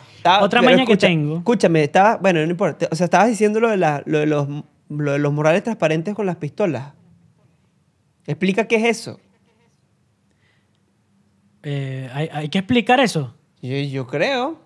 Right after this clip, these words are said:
Speaker 2: <laughs>
Speaker 1: ¿Tú,
Speaker 2: Nada,
Speaker 1: o tú crees,
Speaker 2: porque
Speaker 1: tú crees que eso es común? Eso era tu liceo de <laughs>
Speaker 2: Pero bueno, eso, eso fue una ley que, que, que se aplicó en, en varios colegios, varios institutos,
Speaker 1: Ajá.
Speaker 2: porque fue un instituto,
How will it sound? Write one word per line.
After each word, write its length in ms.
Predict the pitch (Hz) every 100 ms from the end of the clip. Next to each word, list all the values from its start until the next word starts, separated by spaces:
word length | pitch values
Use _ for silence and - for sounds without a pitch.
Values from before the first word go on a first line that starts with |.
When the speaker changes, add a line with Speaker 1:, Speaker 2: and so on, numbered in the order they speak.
| _ _ _ _ _ -
Speaker 2:
<laughs> 1300 | 233 311 311 320 302 - 269 - _ _ - - -
Speaker 1:
¿Tú, 100 | 190
Speaker 2:
Nada, 240 | 190 202
Speaker 1:
o 20 |
tú 60 | 185
crees, 140 | 185
Speaker 2:
porque 220 | 190 190 190
Speaker 1:
tú 80 | 196
crees 180 | 226
que 60 | 226
eso 180 | 262 269
es 60 |
común? 440 | - 254 247 277 190
Eso 200 | 170 175
era 180 | 208 214
tu 120 | 247
liceo 540 | 240 226 - 214 214 233
de 340 | 247 208 - - - - - _ _ _ _ _
<laughs> 800 | - _ _ _ _ _ - -
Speaker 2:
Pero 180 | 180
bueno, 220 | 185 208 220
eso, 140 | 220
eso 220 | 190 180 180
fue 120 | 208
una 160 | 208
ley 600 | 214 220 202 226 247 170 165
que, 180 | 185 175
que, 220 | 180 170
que 120 | 175
se 140 | -
aplicó 800 | 175 175 175 175 175 170 185 202
en, 960 | 170 185 180 175 170 160 156 151 147 143 143 _ _ _ -
en 200 | 165 165
varios 380 | 160 165 170 175 -
colegios, 480 | 208 202 202 185 208
varios 240 | 180 170
institutos, 680 | 202 190 185 214 185 180 180
Speaker 1:
Ajá. 140 | 143 139
Speaker 2:
porque 180 | 147
fue 120 | 127 147
un 60 |
instituto, 640 | 165 170 185 202 180 185